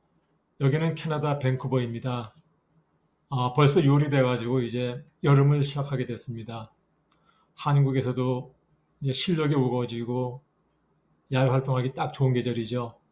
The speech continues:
여기 밴쿠버도 지금 유월부터 시월까지는 눈부시도록 아름-, 아름답다는 그러한 계절이 되었습니다. 아, 오늘은 캐나다 은행이 얼마나 답답한지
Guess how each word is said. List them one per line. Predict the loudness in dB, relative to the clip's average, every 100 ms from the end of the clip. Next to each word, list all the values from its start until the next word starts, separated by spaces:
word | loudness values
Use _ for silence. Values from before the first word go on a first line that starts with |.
| _ _ _ _ _ _ -20 _ -2
여기 | 0 0 2
밴쿠버도 | 6 6 4 2 4 2 0 0 -2 -6
지금 | -2 2 4 4 0
유월부터 | 2 4 6 6 2 0 0 0 -2
시월까지는 | -6 -2 2 2 2 0 0 -2 -2 -6 -14 -4
눈부시도록 | 2 4 4 2 2 4
아름-, | 4 4 -2 -4
아름답다는 | 0 4 4 4 0 -2 -2 -2
그러한 | 0 2 4 2 -2 -10 _ -2
계절이 | 2 4 2
되었습니다. | 0 -4 -8 -8 -8 -10 -12 _ _ _ _ _ _ _ _ _ _ _ _ _ _ _ -8
아, |
오늘은 | -6 -4 4 4 6 6 6 4
캐나다 | 2 0 2 4 4
은행이 | 4 4
얼마나 | 2 2 0 -2
답답한지 | -4 -4 -6 -4 -4 -4 -4 -4 -6